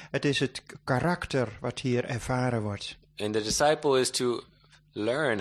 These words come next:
Speaker 2: how, when people experience their good character and that they are trustworthy, uh, uh, uh, men and women.
Speaker 1: En de discipel zal ervaren, als hij vanuit het karakter actief is en, en f-, be-, betrouwbaar is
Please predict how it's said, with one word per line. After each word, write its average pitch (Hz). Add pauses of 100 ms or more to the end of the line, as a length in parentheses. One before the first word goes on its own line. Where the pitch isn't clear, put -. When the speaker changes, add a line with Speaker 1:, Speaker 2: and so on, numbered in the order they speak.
(140)
Speaker 2:
how, 113 (480)
when 107
people 156
experience -
their 131
good 131
character 95 (140)
and 104
that 107
they 113
are 107
trustworthy, 98 (280)
uh, 98
uh, 90
uh, 92
men 104
and 107
women. 107 (140)
Speaker 1:
En 135
de 131
discipel 196
zal 208
ervaren, 180
als 123
hij 139
vanuit 147
het -
karakter 143
actief -
is - (640)
en, 135
en 131 (100)
f-, -
be-, -
betrouwbaar 151
is -